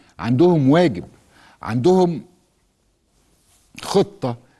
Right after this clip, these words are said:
لازم تتنفذ، وعندهم تحديات، وعندهم توجيهات من الرئيس.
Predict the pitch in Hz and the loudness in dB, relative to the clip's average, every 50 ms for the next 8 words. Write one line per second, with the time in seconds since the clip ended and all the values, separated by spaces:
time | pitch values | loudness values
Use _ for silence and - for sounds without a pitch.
0 | _ - 127 160 165 143 156 127 - 127 120 - 156 180 175 - - 170 160 120 | _ -2 0 0 0 0 0 -2 -4 -6 -8 -4 -4 -4 -4 -4 -2 -4 -4 -2
1 | 107 127 113 113 113 104 175 190 190 147 - - 123 - 123 98 104 120 123 143 | -2 -2 -2 -2 0 0 0 0 0 -2 -4 -6 -6 -6 -6 -4 -2 0 0 2
2 | 180 208 208 - 196 180 196 190 - 226 214 208 185 151 - 190 185 180 170 135 | 0 0 -2 -2 -2 -2 -2 0 2 2 0 0 -2 -2 -2 0 0 0 0 0
3 | 139 139 143 165 165 156 - 110 104 95 82 73 69 73 - - _ - - - | -2 -2 0 -2 -2 -4 -4 -6 -8 -6 -8 -8 -12 -14 -14 -16 _ -20 -20 -20